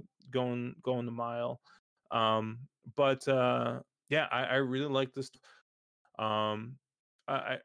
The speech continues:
I think I could definitely see the one or the one A, um, also being big players here. Um, and,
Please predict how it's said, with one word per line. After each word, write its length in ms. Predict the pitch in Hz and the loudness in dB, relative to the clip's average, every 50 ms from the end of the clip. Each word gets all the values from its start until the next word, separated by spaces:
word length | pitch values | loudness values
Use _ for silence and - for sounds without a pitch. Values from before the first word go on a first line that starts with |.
| - | -4
I 60 | 131 | -4
think 240 | 123 - - 143 - - | -4 -4 -6 -10 -6 -2
I 140 | 127 127 131 | 0 0 0
could 180 | 127 - 139 123 | 0 -4 -4 -2
definitely 360 | 123 131 127 - 147 135 127 | 0 0 0 0 -2 -4 -4
see 200 | - - - 135 | -4 -4 -4 -2
the 120 | 120 127 | -2 -2
one 300 | 117 113 123 123 127 127 | -2 0 0 0 0 0
or 180 | 123 123 123 123 | 0 -2 -2 0
the 100 | 120 120 | 0 -2
one 260 | 113 117 120 120 120 117 | -2 -2 -2 -4 -4 -4
A, 420 | 117 117 117 120 120 123 123 127 - _ _ _ _ _ _ | -4 -4 -2 -2 -2 -2 -2 -4 -8 _ _ _ _ _ _
um, 520 | - 113 110 113 113 113 107 107 113 131 - _ | -4 -2 0 0 0 0 -2 -4 -8 -12 -10 _
also 320 | - 123 123 120 - - 123 | -2 0 0 0 -2 -6 -6
being 300 | 101 120 117 113 113 104 | -6 -6 -6 -6 -6 -6
big 220 | 120 123 123 - | -6 -6 -6 -8
players 460 | _ - 123 120 117 120 123 117 - | _ -6 -4 -4 -2 -4 -4 -6 -4
here. 380 | - 127 123 123 123 123 123 - _ _ _ _ _ - | -2 -2 0 0 -2 -4 -6 -10 _ _ _ _ _ -12
Um, 480 | - 110 107 110 110 110 113 113 127 - _ _ _ _ _ | -8 -6 -6 -4 -6 -6 -8 -10 -14 -18 _ _ _ _ _
and, 440 | - 120 120 123 117 120 120 120 123 | -12 -8 -6 -6 -4 -4 -6 -8 -10